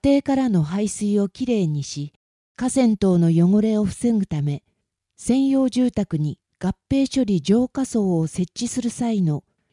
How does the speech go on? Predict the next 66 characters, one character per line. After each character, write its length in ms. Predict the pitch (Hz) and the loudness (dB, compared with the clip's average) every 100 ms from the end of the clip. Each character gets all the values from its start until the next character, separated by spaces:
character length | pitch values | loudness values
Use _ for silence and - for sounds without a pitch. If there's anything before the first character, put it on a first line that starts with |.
| - | -8
設 260 | - 220 - 277 | 0 0 0 -6
置 60 | |
費 140 | - 196 | 0 2
の 160 | 151 - | 2 0
一 260 | 156 269 | -6 -4
部 220 | 240 180 | 0 0
を 80 | 131 | 0
助 180 | 104 151 | -2 -4
成 260 | 143 175 165 | -2 -2 -4
し 80 | - | -4
て 120 | 151 | -4
い 120 | 147 | -2
ま 140 | 139 | -4
す。 180 | 135 - _ _ _ _ _ _ _ _ _ _ | -6 -16 _ _ _ _ _ _ _ _ _ _
ま 140 | 180 196 | -4 0
た、 220 | 214 190 _ _ _ | -2 -4 _ _ _
屎 200 | - 214 233 | -6 2 4
尿 200 | 285 277 | 6 4
だ 120 | 277 | 2
け 160 | - 262 | 2 4
を 60 | |
処 260 | 196 - 220 | 4 2 0
理 80 | 190 | 0
す 180 | - | -2
る 160 | 147 131 _ | -4 -4 _
単 240 | - 247 254 | -4 0 2
独 200 | 262 - - | 0 -2 -2
処 120 | 247 | 0
理 160 | 214 | 0
浄 200 | 190 233 | 2 2
化 160 | 226 247 | 2 -4
槽 220 | - 196 | 0 0
か 140 | - 175 | 0 0
ら 140 | 156 | 0
の 240 | 143 135 - - | 0 -4 -6 -2
転 140 | 220 | -2
換 220 | 214 214 | 0 0
の 180 | 202 202 | 4 2
場 200 | 170 180 | 2 0
合 200 | 180 180 | 0 0
は、 180 | 170 170 _ _ _ _ - | -2 -4 _ _ _ _ -4
撤 180 | 226 - | -4 -2
去 120 | 285 | 0
費 180 | 247 240 | 2 4
の 120 | 190 | 4
一 300 | - 175 233 | 4 -2 -2
部 120 | 202 | 0
や 200 | 170 151 _ _ _ _ - | 0 0 _ _ _ _ -8
宅 280 | 208 262 | -4 0
内 240 | 247 254 233 | 2 2 -2
配 240 | 208 247 | -2 -4
管 260 | - 247 247 | -2 -4 -2
工 240 | 247 254 | 0 0
事 120 | 233 | 0
費 120 | 220 202 | 0 2
の 160 | 160 | 2
一 300 | - 170 220 | 0 -4 -2
部 120 | 196 | 2
も 180 | 165 143 | 2 0
補 180 | 131 214 | -2 -2
助 160 | 185 165 | 0 0
し 80 | |
て 100 | - | -2
い 120 | 135 135 | -6 -6
ま 140 | 123 | -8
す。 200 | - - | -12 -20